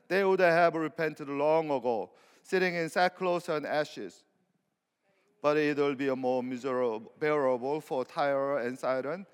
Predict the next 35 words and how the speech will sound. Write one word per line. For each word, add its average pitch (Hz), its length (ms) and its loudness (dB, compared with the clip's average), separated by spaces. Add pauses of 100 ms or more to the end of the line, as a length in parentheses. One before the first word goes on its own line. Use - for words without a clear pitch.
(200)
at - 120 -8
the 143 120 -2
judgment 139 640 -4 (260)
than 135 220 -4
for 123 180 -8
you. 113 320 -8 (680)
And 156 260 -2
you, 208 280 0
Capernaum, 180 720 0 (280)
will 185 240 4
you 202 140 -2
be 185 180 2
lifted 175 460 -2
to 180 80 -12
the 160 140 2
heavens? 170 460 0 (220)
No, 147 440 2
you 131 200 -4
will 165 160 0
go 143 200 0
down 135 280 2
to 135 200 -8
Hades. 110 600 -10 (1400)
Whoever 165 340 4
listens 156 420 -4
to 165 100 -10
you, 147 340 -6 (300)
listen 123 380 -12
to 135 140 -12
me. 120 320 -10 (380)
Whoever 131 400 -2
rejects 127 440 -6
you, 139 320 -8
rejects 110 440 -8
me. 123 300 -12